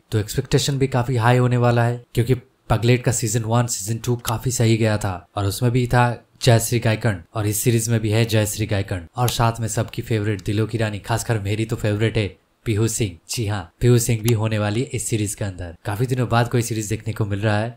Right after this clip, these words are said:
और वो भी पगलेट जैसी सीरीज में आ रही है, तो फिर धमाका है बॉस। तो आज इस वीडियो में इसी वेब सीरीज की रिव्यू करेंगे, टीजर पोस्टर रिव्यू and casting। कास्टिंग में बहुत सारे चेंजेस है, बहुत सारे नया नया फेस है, तो वीडियो इन तक पूरा देखना। चैनल में नए हो तो चैनल को सब्सक्राइब जरूर कर दीजिए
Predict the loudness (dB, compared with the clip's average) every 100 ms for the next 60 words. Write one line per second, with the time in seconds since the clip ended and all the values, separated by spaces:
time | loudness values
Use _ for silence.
0 | -4 0 0 2 0 2 2 2 0 -2
1 | 0 0 0 2 2 2 0 0 -4 -4
2 | -4 -4 -14 -6 -2 0 2 2 2 0
3 | -2 -4 -12 -8 -2 0 0 -2 -2 0
4 | -2 -4 2 2 2 -2 -6 -4 -4 -4
5 | -8 -6 0 4 4 4 2 0 -4 -6
6 | -4 0 2 2 2 2 2 2 0 -2
7 | -2 -2 -2 -2 -2 -2 -2 -6 -8 -8
8 | -4 -4 -2 -2 2 0 2 2 2 -2
9 | -4 -2 -4 -4 -4 0 2 2 0 0
10 | -2 0 0 -2 -2 -2 0 -2 -6 -8
11 | -6 -2 0 0 0 -4 0 0 2 -2
12 | -4 -4 0 0 0 -2 -2 -2 -4 -4
13 | -6 -4 -4 -2 -2 0 0 0 0 -2
14 | -4 -4 -4